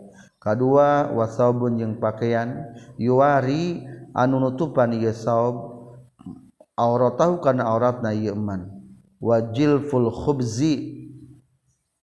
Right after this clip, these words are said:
wajilful khubzi jeung bubuk roti, wal ma'i jeung tai, jeung cai kade. <laughs> Jeung cai. Rawa kana hadis At-Tirmizi wa qala hadisun sahih. Teu naon-naon, jang sakalian mikirkeun baju jang pakaian,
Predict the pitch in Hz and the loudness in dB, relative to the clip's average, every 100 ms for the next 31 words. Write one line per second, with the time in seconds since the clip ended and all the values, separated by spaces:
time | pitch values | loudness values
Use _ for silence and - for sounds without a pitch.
0 | _ _ - 120 123 139 156 151 147 143 | _ _ -4 0 2 2 2 4 2 2
1 | 165 175 123 170 170 135 147 143 147 147 | 2 2 2 0 0 2 2 2 2 2
2 | 147 147 147 175 170 - - - - - | 2 2 4 0 -4 -8 -14 -18 -20 -20
3 | - 123 139 135 156 156 156 143 120 139 | -2 4 4 4 2 2 0 -2 2 2
4 | 131 127 143 131 156 - - - 123 135 | 2 0 2 2 0 -4 -10 -6 0 2
5 | 139 156 147 175 117 107 104 107 - - | 2 4 4 4 0 -4 -4 -4 -8 -14
6 | - - - - - 139 131 131 131 123 | -18 -20 -20 -20 -4 0 2 0 2 2
7 | 123 123 - - - - 123 139 135 135 | 0 -4 -12 -16 -18 -2 2 4 4 2
8 | 131 123 127 127 117 113 113 117 127 117 | 2 0 -2 -2 -2 -2 -2 -2 -2 -2
9 | 104 - 117 110 107 117 - 104 - 104 | -2 -2 -2 -2 -4 -4 -4 -6 -6 -6
10 | 104 - - - - - - - 143 147 | -8 -14 -18 -20 -20 -20 -20 -4 2 4
11 | 151 156 160 160 180 180 123 95 - - | 6 6 6 6 6 4 2 -4 -8 0
12 | 135 135 131 123 131 135 131 127 127 120 | 2 2 2 2 4 4 2 0 -2 0
13 | 127 120 120 117 120 113 113 117 - 113 | 2 4 2 2 0 0 -2 -4 -4 -2
14 | 117 165 | -2 -4